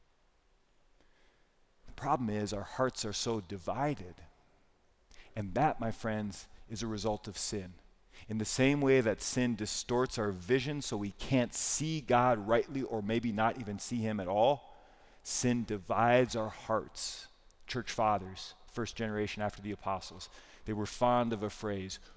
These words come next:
"Ubi divisio, ibi peccatum." Where there is division, there is sin. Our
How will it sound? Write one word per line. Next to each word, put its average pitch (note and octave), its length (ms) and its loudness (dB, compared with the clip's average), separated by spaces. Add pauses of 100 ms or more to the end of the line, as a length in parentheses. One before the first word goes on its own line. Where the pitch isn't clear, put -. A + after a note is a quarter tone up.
(160)
"Ubi C#3 560 0
divisio, A#2 1040 0
ibi B2 400 -2
peccatum." G2+ 680 0 (1200)
Where G#2+ 100 -4
there B2 160 4
is A#2 100 0
division, D3 560 0 (800)
there A#2 120 -4
is G#2+ 80 -4
sin. E2+ 360 -6 (1700)
Our G#2 80 -18